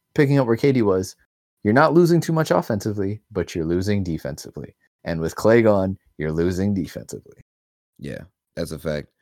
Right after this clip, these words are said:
Speaker 1: So that's what I'm saying.
Speaker 2: I
Speaker 1: Steph's gonna have to put up Harden-like numbers, and it is not sustainable. All right. So, um, yeah, and I know you said let's talk about it later. And now since you finished up that Golden State talk,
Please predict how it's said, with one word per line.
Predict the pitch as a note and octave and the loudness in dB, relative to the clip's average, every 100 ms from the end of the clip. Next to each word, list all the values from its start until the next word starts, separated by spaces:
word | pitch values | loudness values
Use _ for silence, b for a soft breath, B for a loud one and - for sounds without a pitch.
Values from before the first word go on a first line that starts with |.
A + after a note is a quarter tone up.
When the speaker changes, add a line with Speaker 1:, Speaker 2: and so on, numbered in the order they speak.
| _ | _
Speaker 1:
So | - | -4
that's | A2 | -2
what | F2+ | -2
I'm | |
saying. | F2 A2 | 0 0
Speaker 2:
I | |
Speaker 1:
Steph's | - G#2 B2 - | 4 2 2 2
gonna | C#3 A2 | 2 4
have | G#2 | 2
to | G2+ | 0
put | F#2 G2+ | 0 0
up | D#2+ | 0
Harden-like | - E2+ A2 B2 B2+ | 0 0 2 0 0
numbers, | A2+ F#2+ F2+ F2 - - _ - | -2 -2 -2 -2 -8 -20 _ -10
and | D#2+ | -8
it | D#2+ | -8
is | D#2 | -6
not | D#2 D2+ | -6 -6
sustainable. | E2 - E2+ F2 G2 G#2+ _ _ _ _ _ _ | -10 -10 -8 -4 -4 -6 _ _ _ _ _ _
All | F#2+ | -2
right. | F2 D2+ _ _ | 0 -2 _ _
So, | - - A2 A2 | -6 2 4 4
um, | G#2+ G#2 E2+ _ _ _ _ _ _ - | 2 0 -4 _ _ _ _ _ _ -6
yeah, | A#2 A#2 G2 | 0 4 4
and | F#2+ | 2
I | G#2 | 2
know | A2+ | 2
you | A2+ | 0
said | A2 A2+ | 0 -2
let's | G#2+ | 0
talk | A2+ G2+ | 0 -2
about | G2+ G2 | 0 -2
it | |
later. | D#2 E2 G2+ C#3+ B2+ - | -2 -2 -2 -4 -6 -8
And | F#2 | -6
now | F#2 | -6
since | - - | -8 -18
you | A2+ | -10
finished | G2+ G2 | -6 -4
up | F#2 | -2
that | F#2 F#2 | -2 -4
Golden | E2+ E2 | -4 -6
State | - B2 B2+ | -2 -2 0
talk, | G2+ F2+ E2+ | 0 0 -2